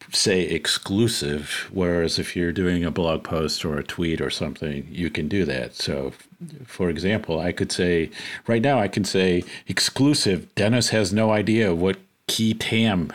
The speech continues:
means," you know, and it, it has, <laughs> you know, it has that, uh, that immediacy. And then, then I think it does come down to, you know, like, what is your goal? Like, what, what do I want to accomplish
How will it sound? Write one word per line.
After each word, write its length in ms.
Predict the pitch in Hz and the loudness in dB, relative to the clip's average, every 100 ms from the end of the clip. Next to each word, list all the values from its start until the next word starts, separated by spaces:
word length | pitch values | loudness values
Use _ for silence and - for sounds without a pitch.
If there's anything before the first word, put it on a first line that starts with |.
| - | -4
means," 680 | 104 117 90 67 65 - - | 0 2 2 -2 -4 -4 -4
you 100 | 92 | -2
know, 240 | 90 87 90 | 0 2 2
and 140 | 87 | 2
it, 140 | 85 | 0
it 260 | 85 90 85 | 0 0 0
has, 580 | 85 92 95 - - - - | 2 2 2 0 -2 -4 -4
<laughs> 80 | |
you 80 | 123 | -2
know, 140 | 98 - - - | -2 -4 -6 0
it 120 | 135 | 2
has 320 | 127 120 - | 2 2 2
that, 200 | 127 98 | 2 4
uh, 120 | 90 90 - - - | 2 -2 -10 -10 0
that 160 | 113 | 2
immediacy. 880 | 104 98 110 107 92 - 82 71 67 - - - - | 4 4 2 4 2 0 -4 -4 -6 -12 -16 -16 -2
And 180 | - 131 | 2 4
then, 300 | 131 127 117 | 4 2 -2
then 200 | 131 151 | 0 2
I 100 | 143 | 2
think 220 | 139 151 | 2 2
it 160 | 135 113 | 2 2
does 280 | 123 123 - | 2 2 0
come 300 | - 120 110 | -2 2 2
down 360 | 98 101 95 | 4 4 2
to, 420 | - 101 87 80 - - - | 2 2 2 0 -6 -20 -12
you 80 | - | -2
know, 60 | 104 | -2
like, 140 | 90 | 0
what 220 | 107 110 123 | 2 2 4
is 200 | 120 98 | 2 2
your 180 | 101 | 2
goal? 500 | 87 95 101 85 65 65 | 2 2 2 2 -2 -4
Like, 200 | 71 - | -6 0
what, 240 | 104 120 | 2 2
what 180 | 107 117 | 2 2
do 40 | |
I 140 | 120 117 | 4 2
want 260 | 110 107 101 | 2 0 0
to 80 | |
accomplish 760 | 95 - 101 98 104 87 - - | -2 2 0 2 0 0 -2 -8